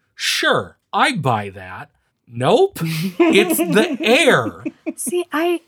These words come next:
Speaker 3: okay, I think it's both. I think the air is what triggers physical changes, and I think that the psychic vibrations are what triggers mental changes, and the plates are blocking out the mental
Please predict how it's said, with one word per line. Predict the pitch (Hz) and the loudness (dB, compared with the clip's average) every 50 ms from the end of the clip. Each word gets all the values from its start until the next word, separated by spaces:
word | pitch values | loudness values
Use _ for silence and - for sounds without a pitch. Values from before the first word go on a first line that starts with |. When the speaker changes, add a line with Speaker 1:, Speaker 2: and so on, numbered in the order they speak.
| _ - | _ -4
Speaker 3:
okay, | 254 247 240 233 202 185 185 170 - _ _ _ _ _ | -2 0 0 0 0 -2 -4 -8 -12 _ _ _ _ _
I | - 220 | -4 -2
think | 214 - 269 262 311 | 0 0 0 -2 -2
it's | 320 - - | -4 -6 -4
both. | - 240 208 196 196 202 220 - _ _ _ _ _ _ | -4 -2 -2 -2 -2 -6 -8 -12 _ _ _ _ _ _
I | - 254 | -4 -2
think | 320 330 311 | 0 0 0
the | 349 311 254 | -2 -4 -2
air | 240 240 247 254 254 247 | -2 0 0 0 0 0
is | 233 220 214 220 | -2 -4 -4 -6
what | 196 214 214 214 - | -4 -2 -2 -2 -4
triggers | - - - 240 208 208 202 196 190 190 - - | -6 -8 -8 -6 -6 -4 -4 -4 -6 -6 -8 -10
physical | - - - - 226 214 - 254 - - 269 269 | -14 -12 -8 -6 -4 -2 -4 -4 -4 -6 -8 -8
changes, | - - 262 262 254 254 269 269 269 254 - - - _ _ _ _ _ _ _ | -6 -6 -6 -4 -4 -4 -4 -4 -4 -6 -8 -14 -20 _ _ _ _ _ _ _
and | 214 214 208 | -2 -2 0
I | 202 208 | 0 -2
think | 208 - - 226 214 208 196 - _ | -4 -4 -2 -2 -2 -2 -4 -6 _
that | 202 196 190 185 180 180 - - - _ - | -4 -2 -2 -2 -4 -6 -10 -12 -14 _ -10
the | 214 202 202 190 | -6 -6 -4 -4
psychic | - - 220 208 208 - 202 - | -4 -4 -4 -4 -4 -6 -8 -8
vibrations | - - 185 175 160 - 208 233 240 - - 208 190 185 185 185 - | -8 -8 -8 -6 -4 -2 -2 -2 -2 -4 -4 -4 -4 -4 -4 -4 -4
are | 185 180 | -4 -4
what | 180 180 180 175 180 - _ _ _ _ _ _ _ _ | -4 -4 -4 -6 -6 -10 _ _ _ _ _ _ _ _
triggers | - - 226 208 196 190 180 170 - | -8 -6 -4 -4 -2 -4 -4 -4 -2
mental | 208 220 262 269 - - 214 | -2 -2 0 -2 -4 -6 -8
changes, | 196 - - 202 190 185 185 190 180 180 180 - | -8 -6 -4 -4 -4 -2 -2 -4 -4 -4 -6 -8
and | - - 202 190 | -8 -6 -4 -4
the | 185 | -4
plates | 175 _ - 233 220 214 208 - 220 | -4 _ -4 -2 -2 -2 -2 -4 -6
are | 202 | -6
blocking | 185 - 190 180 190 - - 190 185 | -6 -6 -6 -6 -6 -6 -6 -6 -6
out | 180 180 180 - | -6 -6 -6 -8
the | - 180 | -6 -4
mental | 185 190 190 185 - 196 180 | -4 -4 -4 -4 -6 -10 -12